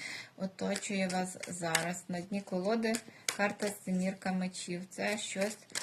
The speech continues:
про обман, це щось про таке, м, щось, що ви бачите не так, як є.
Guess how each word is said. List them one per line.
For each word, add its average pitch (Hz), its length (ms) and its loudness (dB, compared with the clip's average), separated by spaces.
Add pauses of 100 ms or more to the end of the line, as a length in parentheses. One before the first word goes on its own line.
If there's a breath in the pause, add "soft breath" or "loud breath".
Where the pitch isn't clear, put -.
(340 loud breath)
про 190 420 4
обман, 190 760 4 (280)
це 196 200 2
щось 202 380 0 (120)
про 196 460 6
таке, 196 680 2 (260)
м, 202 480 0 (1400 loud breath)
щось, - 460 2
що 208 140 4
ви 196 120 6
бачите 202 640 6
не 190 140 6
так, 190 340 6
як 196 260 4
є. 185 500 4